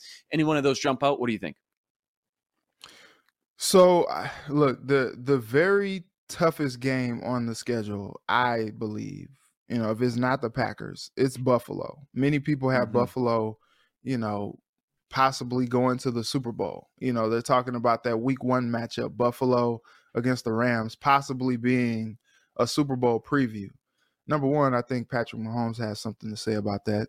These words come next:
Speaker 2: Tom Brady has something to say about that, but, you know, we aren't there yet.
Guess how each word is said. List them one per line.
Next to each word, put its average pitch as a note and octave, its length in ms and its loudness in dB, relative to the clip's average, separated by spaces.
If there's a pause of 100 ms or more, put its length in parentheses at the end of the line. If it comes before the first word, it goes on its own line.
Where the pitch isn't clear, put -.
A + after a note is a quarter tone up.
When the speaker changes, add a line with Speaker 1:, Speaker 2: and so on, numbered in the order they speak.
Speaker 2:
Tom A#2+ 260 2
Brady C#3 380 6
has A#2 240 -2
something A#2 340 -6
to A2 60 -8
say A2+ 220 -4
about G#2 320 -6
that, G#2+ 280 -6
but, G2+ 240 -2
you B2+ 140 2
know, G2 200 -8 (380)
we C#3+ 140 4
aren't B2+ 240 4
there G#2+ 160 0
yet. - 280 -8